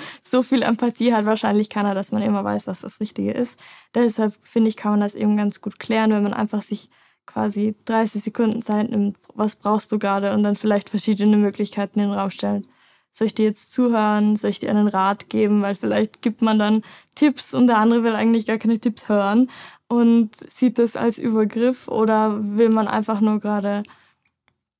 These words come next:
alleine sein oder so. Also ich finde, das ist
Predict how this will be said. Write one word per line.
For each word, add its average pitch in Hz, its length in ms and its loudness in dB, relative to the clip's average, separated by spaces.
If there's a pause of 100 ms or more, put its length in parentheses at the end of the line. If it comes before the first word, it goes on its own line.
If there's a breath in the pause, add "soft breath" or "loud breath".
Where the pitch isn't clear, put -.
(380)
alleine 208 500 2
sein 202 360 -2
oder 196 160 -6
so. - 120 -10
Also 208 200 -6
ich 202 100 -6
finde, 214 220 0
das 202 240 -4
ist - 240 -16